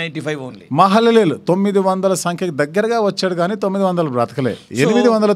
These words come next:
Speaker 2: తొంభై ఐదు సంవత్సరాలు అప్పుడు చనిపోయాడు.
Speaker 1: These seven men lived more than nine hundred years.
Speaker 2: ఈ ఏడుగురు పురుషులు తొమ్మిది వందల కంటే ఎక్కువ సంవత్సరాలు జీవించిన వారు.
Speaker 1: Regarding the women,
Speaker 2: ఇక స్త్రీల మాటకొస్తే,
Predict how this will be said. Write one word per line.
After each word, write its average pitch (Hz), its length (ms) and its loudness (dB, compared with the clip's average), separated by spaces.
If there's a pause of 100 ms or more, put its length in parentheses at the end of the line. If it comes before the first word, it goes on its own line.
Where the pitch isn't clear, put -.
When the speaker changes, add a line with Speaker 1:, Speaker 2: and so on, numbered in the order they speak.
Speaker 2:
తొంభై 175 280 2
ఐదు 160 160 2
సంవత్సరాలు 147 440 -2
అప్పుడు 165 180 -6
చనిపోయాడు. 131 380 -8
Speaker 1:
These 240 260 -2 (200)
seven 339 280 0 (140)
men 120 160 -6 (420)
lived 165 240 -4 (160)
more 180 180 -4 (120)
than 151 340 -2 (180)
nine 139 220 -4
hundred 123 180 -8 (120)
years. 107 180 -10 (200)
Speaker 2:
ఈ 202 40 6 (200)
ఏడుగురు 262 320 4 (120)
పురుషులు 214 460 2 (500)
తొమ్మిది 285 280 2 (100)
వందల 196 280 4
కంటే 165 180 4 (120)
ఎక్కువ 190 220 2 (120)
సంవత్సరాలు 143 560 2 (140)
జీవించిన 117 500 2
వారు. 95 220 2
Speaker 1:
Regarding 285 400 2
the 175 80 -2 (100)
women, 196 260 -4 (460)
Speaker 2:
ఇక 226 180 4
స్త్రీల 269 460 2 (100)
మాటకొస్తే, 135 500 2